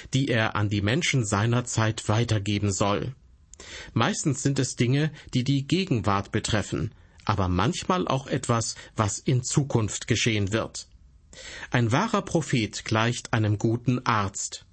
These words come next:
Ein Arzt diagnostiziert den entsprechenden Fall, verschreibt ein Heilmittel und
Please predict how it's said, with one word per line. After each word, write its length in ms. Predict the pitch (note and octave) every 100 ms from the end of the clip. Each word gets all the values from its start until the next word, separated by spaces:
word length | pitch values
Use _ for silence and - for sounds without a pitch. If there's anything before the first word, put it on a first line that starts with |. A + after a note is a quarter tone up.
| - -
Ein 200 | G#2 -
Arzt 640 | A2 C3+ - - - -
diagnostiziert 1000 | A2 G2+ G2+ A2 G2+ - G#2+ - D3+ D3
den 140 | A2
entsprechenden 680 | - G2+ - A2+ - G2+ G2
Fall, 380 | - C3 D#3+ G3 - - - -
verschreibt 560 | C3+ B2+ - D#3+ -
ein 260 | A#2+ G#2+ F2+
Heilmittel 600 | G#2+ F3 C#3+ A#2 F3+ G3 - - -
und 360 | C3 F3+ A#3+